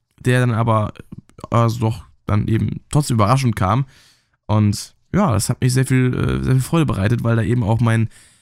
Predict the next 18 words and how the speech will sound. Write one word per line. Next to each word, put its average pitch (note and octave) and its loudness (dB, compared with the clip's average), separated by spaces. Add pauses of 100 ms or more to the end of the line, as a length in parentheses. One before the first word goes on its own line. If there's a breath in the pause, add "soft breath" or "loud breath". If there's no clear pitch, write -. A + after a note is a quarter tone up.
(180 soft breath)
mein, A2 4
äh, G#2+ 2
Fanherz A#2+ 0
so G#2+ -2
ein A2 2
bisschen, A2 0
ähm, G#2 0 (1120)
ja, G2+ 2
mit, G2+ -2
äh, F#2+ -2 (760 soft breath)
ich G#2+ 0
sage G2+ 0
mal, F2+ 0
ähm, F2 -4 (160)
bekannten A2 2
Ortschaften G#2+ -2
und, G2 -2
äh, F#2+ -2